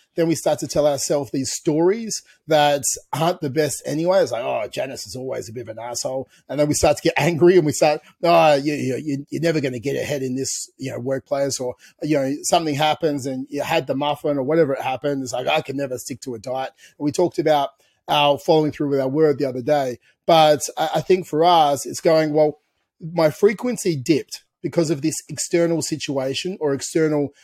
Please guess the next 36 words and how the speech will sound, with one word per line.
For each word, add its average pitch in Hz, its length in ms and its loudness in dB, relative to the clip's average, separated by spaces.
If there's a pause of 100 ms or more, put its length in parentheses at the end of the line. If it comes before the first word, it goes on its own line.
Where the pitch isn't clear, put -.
(100)
um, 139 320 0
circumstance. 147 840 -2 (260)
I 151 80 0
need 180 220 0
to 175 100 -2
have 156 140 -2
an 156 160 -10
algorithm 165 560 4
at 147 140 -4
that 147 240 -6
point 151 400 -2 (280)
that 147 180 0
I 143 140 0
can 147 320 -6
input 196 480 0
into 170 260 -2
my 143 140 0
life, 151 480 2 (200)
which - 340 -2 (180)
flips 202 280 4
the 220 100 -4
switch 151 440 -2 (200)
and 156 100 0
allows 160 400 2
me 156 120 -4
to 143 140 -8
turn 180 380 -4
back 147 320 -2
up 156 300 2 (300)
to 196 140 -2
the 165 360 -2 (220)
higher 185 340 4
frequency 151 880 -4
version 135 420 -2
of 117 140 -8
me." 131 260 -6